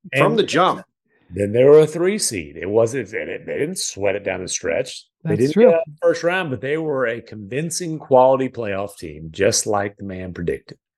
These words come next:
Speaker 3: So we asked the question this season, who's going boom like the Kings and who's going bust like the Dallas Mavericks, I guess we would say.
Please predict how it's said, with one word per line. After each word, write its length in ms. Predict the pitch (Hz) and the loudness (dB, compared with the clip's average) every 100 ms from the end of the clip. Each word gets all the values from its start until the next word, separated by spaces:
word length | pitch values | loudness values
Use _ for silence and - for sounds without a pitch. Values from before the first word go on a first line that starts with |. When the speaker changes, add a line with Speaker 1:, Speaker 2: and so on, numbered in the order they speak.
| _ | _
Speaker 3:
So 320 | - 208 156 143 | 4 6 6 2
we 260 | 160 254 269 | 6 8 8
asked 300 | 262 208 202 | 6 2 -2
the 60 | |
question 680 | - 208 214 - 143 131 131 _ _ _ _ - | -2 2 2 0 -6 -6 -8 _ _ _ _ -2
this 240 | 151 208 | 4 4
season, 460 | - 202 208 139 - _ _ _ _ | 4 -6 -6 -8 -18 _ _ _ _
who's 260 | - 202 160 | -2 0 2
going 340 | 196 185 175 147 | 2 2 0 0
boom 340 | 175 202 208 | 0 2 0
like 220 | 175 151 - | -2 -4 -8
the 60 | |
Kings 560 | - 190 220 247 240 _ _ _ _ | -10 -6 -4 -4 -6 _ _ _ _
and 140 | 165 151 | 0 2
who's 180 | 175 143 | 2 2
going 320 | 175 170 156 | -2 -2 -4
bust 560 | 131 156 139 - _ _ _ _ _ _ _ - | 0 0 0 -10 _ _ _ _ _ _ _ -4
like 380 | 147 147 131 - | 0 0 -2 -6
the 420 | 151 151 147 135 _ _ _ _ _ _ | -4 -2 -4 -8 _ _ _ _ _ _
Dallas 520 | - 151 147 139 - - | -2 -2 -2 -6 -10 0
Mavericks, 640 | 156 196 285 262 - _ - | 4 4 2 -4 -10 _ -6
I 80 | 196 | 0
guess 380 | 214 233 - - | 2 2 -4 -14
we 220 | 196 226 | -6 -4
would 240 | 226 220 190 | -4 -4 2
say. 380 | 233 247 262 | 4 6 2